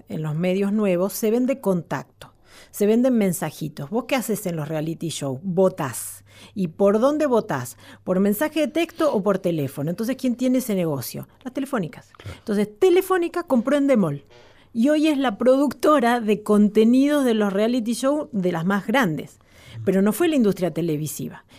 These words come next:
Speaker 1: Y Netflix pasa lo mismo. No viene de la industria televisiva. Viene desde afuera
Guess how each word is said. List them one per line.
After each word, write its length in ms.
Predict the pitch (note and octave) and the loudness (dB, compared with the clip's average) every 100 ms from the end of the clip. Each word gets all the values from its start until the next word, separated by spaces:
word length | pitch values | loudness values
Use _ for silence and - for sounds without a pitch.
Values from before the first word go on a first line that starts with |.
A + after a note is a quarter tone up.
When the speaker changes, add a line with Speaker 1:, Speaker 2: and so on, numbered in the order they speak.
| - | -4
Speaker 1:
Y 80 | G#3+ | 2
Netflix 680 | G3+ F#3+ F#3 - C4+ - - | 6 4 2 0 -2 -2 -6
pasa 260 | E3 - | -6 -4
lo 100 | E3+ | 0
mismo. 360 | B3 C4 E3 - | 2 4 2 -2
No 300 | E3+ F#3+ F#3+ | 2 4 4
viene 320 | F3+ C#4+ D#4+ C4 | 4 4 4 4
de 80 | |
la 100 | G3 | 4
industria 420 | F3 E3+ D#3 E3 D#3 | 2 -2 -4 -4 -4
televisiva. 600 | D#3 D#3 D3 D#3+ D3 D3+ | -4 -4 -6 -8 -8 -6
Viene 500 | F#3 A3+ A3 A3 G#3 | -2 0 2 2 2
desde 460 | G3 F#3+ F3 G3+ | 2 0 0 0
afuera 600 | G3 - E4 C#4+ G3 A#3 | -2 -2 0 2 0 -2